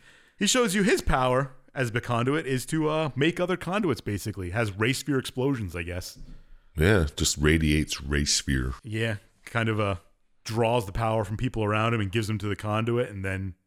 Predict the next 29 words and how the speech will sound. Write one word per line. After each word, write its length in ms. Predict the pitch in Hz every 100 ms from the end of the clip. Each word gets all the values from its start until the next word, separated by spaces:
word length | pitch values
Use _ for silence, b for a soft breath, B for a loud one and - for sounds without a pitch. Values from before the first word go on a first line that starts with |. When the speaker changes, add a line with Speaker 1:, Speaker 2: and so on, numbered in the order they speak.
| _ _ _
Speaker 1:
they 160 | - 117
survive 360 | 117 113 113 113
the 60 |
plague. 260 | 117 170 139
And 80 | 95
he's 120 | 95
like, 120 | 104
"Hey, 280 | 127 160 98 _ b b b b b b
people 220 | - 190
are 80 | 175
dying. 460 | 123 120 165 139 104
The 80 | 117
only 120 | 131
way 80 | 147
we're 100 | 139
gonna 120 | 135
survive 340 | 131 113 139 139
is 60 |
if 80 | 110
making 260 | 117 131 123
more 120 | 123
conduits 420 | - 139 139 98
'cause 140 | - 98
they 100 | 131
can 140 | 127
live 160 | 135 135
through 140 | 98
this 120 | 95
plague." 340 | - 92 92